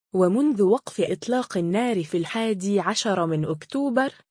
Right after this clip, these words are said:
بلغ إجمالي عدد الشهداء واحد فاصل صفر اثنان سبعة شهيداً،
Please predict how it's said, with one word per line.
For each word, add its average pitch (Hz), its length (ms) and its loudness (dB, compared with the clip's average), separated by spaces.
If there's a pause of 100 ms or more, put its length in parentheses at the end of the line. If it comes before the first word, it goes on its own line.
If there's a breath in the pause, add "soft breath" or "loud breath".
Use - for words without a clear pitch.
(120)
بلغ 214 440 2
إجمالي 165 680 -2
عدد 190 400 2
الشهداء 170 760 -2
واحد 175 560 0
فاصل 175 560 -2
صفر 220 360 -2
اثنان 214 460 2
سبعة 196 400 0
شهيداً، 214 760 -2